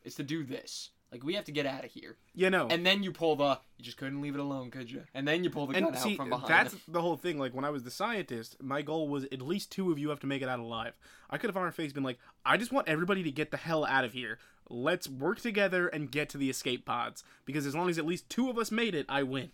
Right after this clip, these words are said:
Speaker 1: Rich was extremely concerned the entire time because, uh,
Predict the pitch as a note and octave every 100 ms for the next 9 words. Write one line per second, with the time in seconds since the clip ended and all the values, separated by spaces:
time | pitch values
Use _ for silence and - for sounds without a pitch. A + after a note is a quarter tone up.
0 | - C3+ D#3 D#3+ E3 D3 B2+ - - C#3
1 | D3 C#3+ C3+ B2+ B2+ B2+ A#2+ A#2+ - -
2 | B2+ A#2+ A#2 A#2+ A#2 A#2+ A#2 B2 A#2+ A#2+
3 | A#2 - - _ _ _ _ _ - B2
4 | B2 A#2+ A#2+